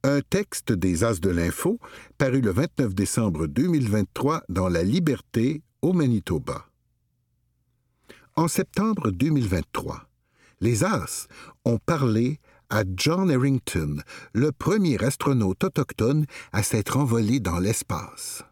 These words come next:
C'était en deux mille deux. Et son aventure a duré deux semaines. Comment est-il devenu astronaute ? A-t-il aimé son voyage spatial ? John te raconte tout ça.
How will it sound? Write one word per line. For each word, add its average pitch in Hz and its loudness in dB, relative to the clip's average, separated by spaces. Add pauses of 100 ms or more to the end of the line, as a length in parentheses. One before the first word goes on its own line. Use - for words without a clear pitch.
(800)
C'était 147 -2 (180)
en 95 0
deux 98 0
mille 90 0
deux. 82 -4 (1200)
Et 110 2
son 127 2
aventure 151 0
a 98 2
duré 104 0 (140)
deux 107 -2
semaines. - -10 (1080)
Comment 104 0
est-il 113 -2
devenu 110 0
astronaute ? 127 -4 (580)
A-t-il 120 0
aimé 110 2
son 98 0
voyage 85 0
spatial ? 120 -4 (840)
John 196 -2 (240)
te - -2
raconte 107 -4 (100)
tout - -10
ça. - -6